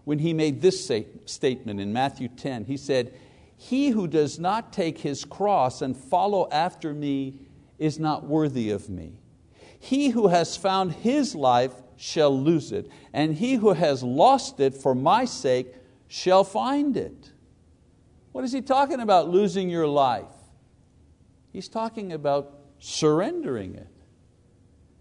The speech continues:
If you're hanging on to your life here on earth, you know, and gripping it, and nobody, you know, "Nobody's gonna tear me away from this life,"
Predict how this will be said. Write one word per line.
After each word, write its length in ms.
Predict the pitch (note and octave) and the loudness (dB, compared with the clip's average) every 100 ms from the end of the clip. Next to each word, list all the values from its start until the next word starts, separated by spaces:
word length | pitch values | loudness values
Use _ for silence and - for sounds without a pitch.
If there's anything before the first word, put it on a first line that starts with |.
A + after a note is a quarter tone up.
| _ _ | _ _
If 80 | B2 | -8
you're 160 | G#3+ B3+ | -2 0
hanging 300 | A#3+ C4 A#3+ | 0 0 2
on 160 | A#3 | 2
to 100 | G#3 | 2
your 240 | F3 G#3+ A3 | 2 4 6
life 280 | F#3+ E3 - | 6 4 0
here 380 | - A3+ A#3 | -2 2 4
on 180 | E3+ D#3 | 6 4
earth, 320 | G3 A#3 D#3+ D3+ | 4 2 2 0
you 100 | C#3+ | 0
know, 180 | F3+ | 2
and 240 | F3 B2 G#2 | 0 -2 -4
gripping 420 | C#3 A#3 - F#3 | -2 -2 0 -2
it, 100 | C#3 | -2
and 160 | A#2+ C3+ | -4 -4
nobody, 360 | G#3+ A#3+ E3 | -2 -4 -6
you 120 | D3 D#3 | -8 -8
know, 240 | E3+ D3+ | -8 -8
"Nobody's 360 | D3+ G#3+ A3 F3 | -8 -8 -8 -4
gonna 220 | G3+ F#3 | -4 -4
tear 340 | - F#3+ G#3+ | -4 -2 -2
me 160 | G#3 G3+ | 0 2
away 360 | F3+ F3+ A3 | 4 4 4
from 220 | A3 F3 F3+ | 0 -2 0
this 240 | B3 - | 0 0
life," 480 | C#3+ C3 D3+ D#3+ | -4 -2 -4 -8